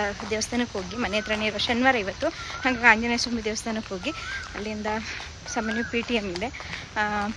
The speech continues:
ಪಿ ಟಿ ಎಮ್ಗೆ ಹೋಗ್ಬೇಕು. ಫಸ್ಟ್ ಟೆಸ್ಟ್ದು ಪೇಪರ್ ಕೊಡ್ತಾರೆ ಇವತ್ತು.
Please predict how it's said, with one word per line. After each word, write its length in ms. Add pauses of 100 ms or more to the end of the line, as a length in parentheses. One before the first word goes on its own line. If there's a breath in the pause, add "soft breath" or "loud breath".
(100)
ಪಿ 120
ಟಿ 100
ಎಮ್ಗೆ 140
ಹೋಗ್ಬೇಕು. 360
ಫಸ್ಟ್ 420
ಟೆಸ್ಟ್ದು 540
ಪೇಪರ್ 340
ಕೊಡ್ತಾರೆ 380
ಇವತ್ತು. 240